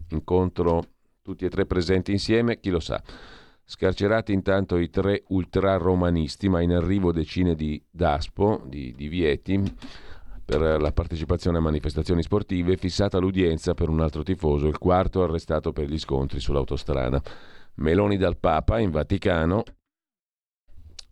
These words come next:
"Forte emozione parlare con lui", ha detto la premier a colloquio per trentacinque minuti con Papa Francesco.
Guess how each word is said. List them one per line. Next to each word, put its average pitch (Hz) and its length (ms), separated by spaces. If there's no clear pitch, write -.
"Forte 98 380
emozione 92 680
parlare 76 380
con 87 240
lui", 113 280
ha 95 40
detto 73 540
la 69 140
premier 78 500
a 69 80
colloquio 71 580
per 69 200
trentacinque 98 580
minuti 85 460
con 78 180
Papa 73 240
Francesco. 67 720